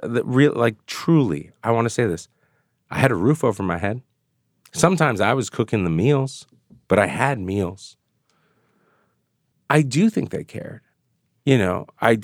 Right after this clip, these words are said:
I, I, it was not, was I neglected? Was massive amounts of time alone? A hundred percent. I'm not here to pretend that that's not true. I was on my own constantly. But part of that was because they had to work whatever jobs they could get,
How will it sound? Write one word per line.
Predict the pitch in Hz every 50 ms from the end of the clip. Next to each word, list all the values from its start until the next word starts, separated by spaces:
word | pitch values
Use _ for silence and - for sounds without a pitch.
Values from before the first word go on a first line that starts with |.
| - - 117
I, | 127 123 - - - - - _ -
I, | 123 131 - - -
it | - 135
was | 127 139 131 127
not, | 156 170 180 180 - - _ _
was | - 127 151 180
I | 180 175
neglected? | 170 160 - - 107 113 123 - - 135 127 120
Was | 113 104 101 - _ - - - _ -
massive | 110 113 120 127 131 135 135 131 - 123 107 110
amounts | 98 98 98 95 92 -
of | 92 87
time | - - - 101 95 92
alone? | 90 90 87 87 87 92 92 95 98 98 _ _ _ _ _ _ -
A | 101
hundred | - - 113 101 87 80
percent. | - 80 - - - - - - _ _ _ -
I'm | 104 110
not | 117 110 101 -
here | 98 98 85
to | 80 80
pretend | - 87 - 82 82 82
that | - - -
that's | 87 85 - - -
not | - - - -
true. | - - - - - - _ _ _ _ _ _ _ _ _ _ _ _ _ _ _ -
I | 110 110 113 110 110 104
was | 92 87 82 85 -
on | - 92 92 87 80
my | 80 80 76 -
own | - 80 78 76 78 80 82
constantly. | - - - - 92 90 82 - - - 78 - - 78 - - _ _ _ _ _ _ _ _ _ _ _ _ _ _ _ _ _ _ -
But | 131 131 -
part | - - 190 202 208
of | 196 160
that | 156 156 156
was | 120 113
because | 113 - - 123 113 101
they | 92 95 120 123 139 139
had | - - 131 117 -
to | - 110
work | 98 104 120 143 143 - -
whatever | 101 104 107 104 101 95
jobs | 92 - - 110 110 113 117 - - -
they | - 110 -
could | - - - - -
get, | - 123 143 156 -